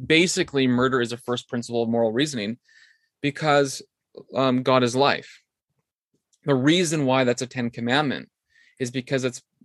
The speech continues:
representative of who God is, creates life and preserves it. It's embedded within the created order. And this is why Genesis four, when Cain, yeah, yeah, Cain murders Abel, it's obviously wrong before the Ten Commandments.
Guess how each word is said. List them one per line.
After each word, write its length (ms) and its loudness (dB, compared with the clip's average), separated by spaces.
representative 720 4
of 120 -4
who 120 0
God 320 4
is, 540 0
creates 360 -6
life 320 -2
and 100 -12
preserves 500 0
it. 240 -10
It's 260 -8
embedded 560 2
within 460 0
the 140 -12
created 480 2
order. 380 2
And 140 -4
this 140 -8
is 120 -4
why 400 2
Genesis 480 0
four, 640 0
when 160 -6
Cain, 440 -2
yeah, 200 -8
yeah, 120 -6
Cain 240 2
murders 360 2
Abel, 460 0
it's 220 -6
obviously 460 2
wrong 280 2
before 320 0
the 100 4
Ten 200 -4
Commandments. 760 -4